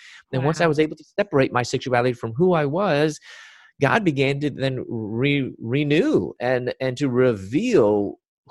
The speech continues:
Speaker 1: who it is that I truly am, that I'm created in his image. And that because of sin, it's distorted my human nature, and to be,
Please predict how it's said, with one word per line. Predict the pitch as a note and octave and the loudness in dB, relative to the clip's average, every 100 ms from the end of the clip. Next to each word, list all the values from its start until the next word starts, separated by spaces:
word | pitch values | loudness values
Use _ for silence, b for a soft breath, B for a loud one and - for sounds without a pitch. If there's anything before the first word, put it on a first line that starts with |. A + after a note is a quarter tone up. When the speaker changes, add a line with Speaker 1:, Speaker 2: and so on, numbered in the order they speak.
| - | -4
Speaker 1:
who | G3+ | 0
it | A3+ | 4
is | F#3 F3 | 4 4
that | F3 | 0
I | F3+ | -2
truly | F3 - F#3 F3+ | -4 0 0 0
am, | A3 B3 A#2 - | -2 -6 -8 -6
that | C3+ | -4
I'm | C#3+ C3 | -4 -8
created | - D3 D#3 E3+ F3+ - | -10 -2 0 2 0 0
in | E3 F3 F3 E3 _ _ _ | -2 -2 -2 -6 _ _ _
his | G3 B3+ G#3 G#2+ - A#2+ | 0 4 2 0 -4 -10
image. | G2 D#2+ C2 - - b b b b _ B2 | -8 -10 -14 -18 -18 b b b b _ -8
And | B2+ | 0
that | C#3 C#3 - _ | 2 0 -4 _
because | C#3 - - F#3 A3+ A#3 G#3 F3 - | -8 -8 -8 0 4 4 4 -2 2
of | C#3+ C#3 B2+ | 4 2 0
sin, | - - A3 G#3 C3+ D#3 E3 B D3 | -10 -2 0 2 0 -2 -6 B -8
it's | C3 - | -8 -6
distorted | B2+ - - D#3 D3+ C#3+ | -10 -8 2 4 6 2
my | B2 A#2+ A#2+ | 2 0 -2
human | - - B3 A#3+ B2+ F#2 | -8 -4 -2 -2 -2 -2
nature, | F2+ F2 - A2+ B2+ - | -4 -6 -4 -2 -2 -2
and | C3 B2 | -6 -6
to | |
be, | G#2+ A#2 A2+ | -4 -2 -2